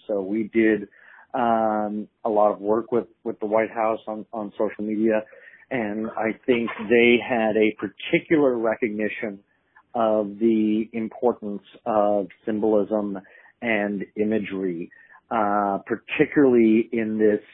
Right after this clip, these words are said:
day and age where, you know, it's not simply producing an event for the network cameras, uh, but rather,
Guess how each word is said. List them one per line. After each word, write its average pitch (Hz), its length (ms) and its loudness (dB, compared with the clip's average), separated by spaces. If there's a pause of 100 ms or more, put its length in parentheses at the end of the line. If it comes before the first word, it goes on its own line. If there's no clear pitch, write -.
(120)
day 113 180 2
and 107 120 -4
age 104 380 -4 (100)
where, 101 580 2 (360)
you 123 80 -4
know, 98 220 -4
it's 120 200 -4
not 123 220 4 (160)
simply 117 580 2
producing 110 500 -2
an 107 100 -2
event 104 300 0 (100)
for 98 240 -2
the 101 100 -2
network 98 440 -4
cameras, 95 460 -4 (520)
uh, 104 320 0
but 107 320 0
rather, 104 560 2